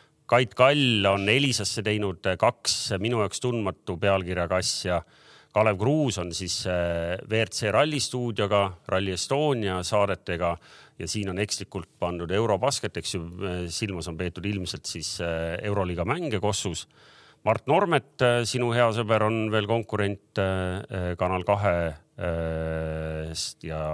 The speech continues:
ja Triin Luhats, kes tegi Teliasse MasterChefi Eesti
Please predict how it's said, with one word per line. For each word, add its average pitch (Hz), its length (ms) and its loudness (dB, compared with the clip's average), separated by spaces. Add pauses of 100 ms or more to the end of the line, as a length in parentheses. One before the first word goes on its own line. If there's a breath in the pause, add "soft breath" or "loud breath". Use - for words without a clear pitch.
(120)
ja 90 100 -10
Triin 98 240 -4
Luhats, 104 420 -2
kes - 320 -8
tegi 80 440 -8
Teliasse 80 760 -8 (600 loud breath)
MasterChefi 85 840 -8 (100)
Eesti 85 380 -4